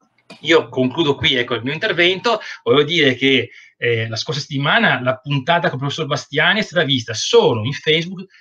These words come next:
da duemila persone, quindi già un piccolo, eh,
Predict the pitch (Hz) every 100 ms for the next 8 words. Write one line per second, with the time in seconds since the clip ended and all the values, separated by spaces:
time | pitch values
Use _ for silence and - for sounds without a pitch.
0 | _ - 147 165 139 131 131 123 - 117
1 | 101 104 123 120 120 110 160 143 127 -
2 | 143 - 123 117 110 - - 127 117 107
3 | 107 104 101 98 95 95